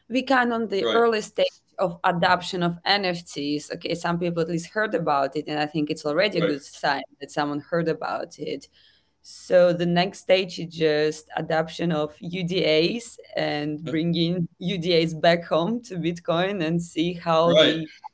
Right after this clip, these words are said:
Speaker 1: they taking it. <laughs>
Speaker 2: <laughs> Yeah, yeah, absolutely.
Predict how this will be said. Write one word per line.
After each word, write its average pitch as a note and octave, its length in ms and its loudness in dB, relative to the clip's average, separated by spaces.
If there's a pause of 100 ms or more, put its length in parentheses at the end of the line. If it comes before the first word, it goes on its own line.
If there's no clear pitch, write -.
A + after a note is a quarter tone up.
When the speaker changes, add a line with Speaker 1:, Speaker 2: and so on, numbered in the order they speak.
(140)
Speaker 1:
they E3+ 80 -2 (100)
taking F3+ 340 0
it. E3+ 220 -4 (160)
<laughs> - 1300 -2
Speaker 2:
<laughs> - 0 - (480)
Yeah, D3+ 460 8 (120)
yeah, C3+ 260 0
absolutely. G#2+ 800 -4